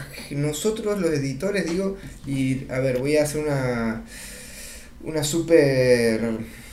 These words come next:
generalización y metiéndome, metiéndonos a nosotros también en la bolsa, aunque nosotros intentamos no hacerlo, pero también hay una realidad de que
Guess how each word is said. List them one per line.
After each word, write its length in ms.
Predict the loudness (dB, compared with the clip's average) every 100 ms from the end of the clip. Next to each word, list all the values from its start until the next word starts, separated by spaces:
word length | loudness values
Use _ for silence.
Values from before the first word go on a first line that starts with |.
| -12
generalización 920 | -4 0 4 2 2 -2 0 2 2
y 140 | 2 2
metiéndome, 960 | 2 2 0 0 -2 0 0 0 0 0
metiéndonos 720 | 0 0 0 0 -2 -4 -4
a 60 |
nosotros 220 | -4 -2
también 260 | 0 2 2
en 40 | 4
la 40 |
bolsa, 240 | 4 2
aunque 140 | 0 -2
nosotros 260 | 0 0
intentamos 500 | 0 0 -2 0 -2
no 140 | -2 -2
hacerlo, 480 | 0 2 2 0 -4 -8 -18 -12
pero 180 | -4 -2
también 400 | 2 2 2 0 0
hay 120 | 0
una 120 | 0
realidad 300 | 2 4 6
de 180 | 6 4
que 840 | 0 0 2 4 4 4 2 -2